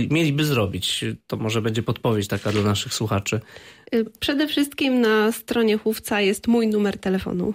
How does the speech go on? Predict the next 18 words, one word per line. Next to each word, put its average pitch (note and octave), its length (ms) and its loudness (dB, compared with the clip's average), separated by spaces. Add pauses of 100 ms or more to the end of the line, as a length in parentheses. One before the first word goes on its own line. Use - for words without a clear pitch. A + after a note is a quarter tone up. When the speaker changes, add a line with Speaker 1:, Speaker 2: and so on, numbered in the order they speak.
(140)
Speaker 2:
<laughs> G#3+ 240 2
i A#3 40 2
można G#3+ 380 4
do G#3 80 2
mnie G#3 180 2
zawsze G#3 340 0
zadzwonić G3+ 680 0 (420)
i G#3 300 2
w G3+ 40 -2
jakiejkolwiek A3 580 0
harcerskiej A3 540 0
sprawie G3+ 640 0
się G#3 300 2
skontaktować. G#3 880 0 (580)
Em, G3+ 560 4 (340)
nawet D#4 260 2
w - 80 -10
tej, G#3 340 0